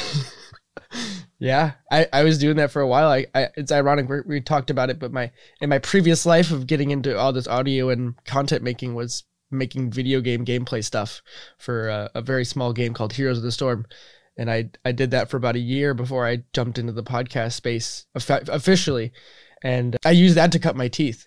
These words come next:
But there was a point where I was doing, like, a video a day or a video every other day. It was just, like, crazy.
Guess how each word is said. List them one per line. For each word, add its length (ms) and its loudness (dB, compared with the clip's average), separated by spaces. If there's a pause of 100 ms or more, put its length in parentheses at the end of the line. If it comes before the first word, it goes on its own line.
(120)
But 180 0
there 100 2
was 120 4
a 40 0
point 300 -2
where 100 0
I 60 4
was 160 2
doing, 260 -2
like, 240 -4 (100)
a 100 -4
video 400 0
a 80 0
day 260 0
or 120 0
a 60 -6
video 200 -4
every 240 -4
other 180 -4
day. 380 -4
It 80 -10
was 160 -6
just, 160 -8
like, 160 -8
crazy. 560 -8